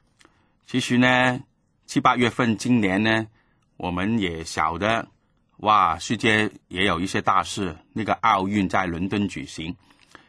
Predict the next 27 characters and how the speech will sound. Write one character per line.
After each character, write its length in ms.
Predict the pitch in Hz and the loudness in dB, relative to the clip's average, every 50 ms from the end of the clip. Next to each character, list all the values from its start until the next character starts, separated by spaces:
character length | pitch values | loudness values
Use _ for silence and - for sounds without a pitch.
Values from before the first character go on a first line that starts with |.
| _ _ _ _ | _ _ _ _
姚 160 | - - 92 98 | -4 -4 -4 -2
谦 320 | - 123 117 117 117 113 | 0 0 2 2 2 0
不 140 | 110 120 110 | -2 -4 -4
是 320 | - 123 113 104 98 92 | -2 0 0 2 0 0
什 120 | 90 - 92 | 0 -2 -2
么 380 | 98 107 110 110 110 92 90 - _ _ _ _ _ _ _ _ | 0 2 2 2 2 2 0 -4 _ _ _ _ _ _ _ _
体 160 | - - - 85 | -14 -10 -8 -6
育 180 | 85 101 113 | -2 -2 0
的 140 | 104 110 95 | 0 0 0
专 260 | - - 104 110 113 | 0 0 2 2 2
家， 300 | - 117 107 107 107 104 - - - - _ - | 2 2 2 2 0 -2 -6 -12 -20 -20 _ -6
其 120 | - 104 | -4 -4
实 140 | 98 - 113 | -2 -2 -2
我 140 | 92 82 82 | -2 -2 -2
运-， 280 | 90 107 107 104 95 95 - _ _ _ | 0 0 0 0 0 -4 -10 _ _ _
运 180 | - 120 113 98 | -2 -2 0 0
动 160 | 113 107 101 | 0 0 0
也 140 | 90 85 78 | -2 -4 -6
不 180 | - - 107 | -6 -6 -8
多， 340 | 92 - 113 107 104 104 - - - _ _ _ _ _ _ _ | -4 -2 0 0 0 0 -2 -4 -12 _ _ _ _ _ _ _
但 140 | _ 120 117 | _ -4 -2
是 100 | - 123 | 0 -2
我 180 | 101 90 98 117 | 0 2 2 2
也 160 | 123 95 82 | 2 0 -2
很 220 | - - 92 98 | -4 -4 -4 -4
喜 180 | 87 - - 90 | -4 -6 -8 -12
欢， 360 | 80 - 110 107 107 107 110 | -4 0 2 2 2 0 -2